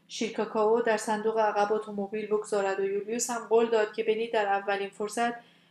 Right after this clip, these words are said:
به کلاه مخصوص شوفر اختصاصی خود خواهد رسید. فقط لطف کند که،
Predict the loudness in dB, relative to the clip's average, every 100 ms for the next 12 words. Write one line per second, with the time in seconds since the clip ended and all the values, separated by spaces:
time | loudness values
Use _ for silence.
0 | _ 0 2 4 4 4 2 0 -2 -6
1 | -4 -4 -2 0 2 0 -4 -2 -2 0
2 | -2 0 -4 -2 0 0 0 -4 -10 -10
3 | -8 0 0 4 4 2 -2 -2 -2 -2
4 | -2 -2